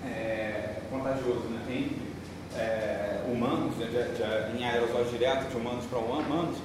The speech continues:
a transmissão humano-humano é possível.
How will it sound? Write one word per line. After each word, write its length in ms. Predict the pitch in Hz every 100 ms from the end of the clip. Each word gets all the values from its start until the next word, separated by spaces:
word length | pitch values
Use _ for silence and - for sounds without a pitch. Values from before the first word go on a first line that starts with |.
| -
a 80 | 139
transmissão 680 | 139 156 156 143 - 139 - - 156
humano-humano 1300 | 175 170 180 214 208 - - 165 151 143 147 151 - -
é 60 | 160
possível. 480 | - - 131 131